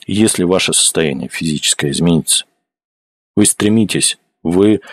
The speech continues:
э, цель — это процесс. Вы должны переопределить, что вашей целью является процесс. Вы находитесь в этом процессе. Вы пытаетесь находиться в будущем, да,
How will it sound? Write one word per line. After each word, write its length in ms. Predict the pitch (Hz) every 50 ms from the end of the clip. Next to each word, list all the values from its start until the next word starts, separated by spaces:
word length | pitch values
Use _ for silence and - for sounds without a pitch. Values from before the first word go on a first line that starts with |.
| - - _
э, 200 | - 78 71 67 - -
цель — 400 | - - - 120 123 117 - - _ _ _ _ -
это 180 | 82 - -
процесс. 680 | - - 90 87 - - - 208 175 - - - - _ _ _ _ _ _ _ _ _ _ _ _ _ _ _ _ _ _ _ _ _ _ _ _ _ _ _ _ _ _ _ _
Вы 140 | - 101 98
должны 360 | 101 90 82 78 82 82 76
переопределить, 800 | - 82 - 80 78 - - - 92 95 90 87 - - - - _ _ -
что 240 | - - - 76 73
вашей 440 | 80 85 87 85 - - - -
целью 440 | - - - 107 104 98 82 73 69
является 460 | 73 71 76 78 73 71 - - -
процесс. 560 | - 71 71 - - - 78 71 - - - _ _ _ _ _ _ -
Вы 80 | 87 85
находитесь 560 | 78 71 - - 90 82 71 - - - -
в 40 | 151
этом 200 | 135 - - -
процессе. 580 | - - 131 - - - 143 - - - - _ _ - _ _ _ _ _ _
Вы 260 | - 90 92 98 107 107
пытаетесь 560 | - - - - 85 82 78 - - - -
находиться 560 | 85 78 - 85 82 87 92 - - 82 73
в 80 | - -
будущем, 600 | 98 101 98 - - - - - - - - _ _ _ _ _ _ _ _ _ _ _ _ _ _ _ _ _ _ _ _ -
да, 300 | 80 78 80 82 80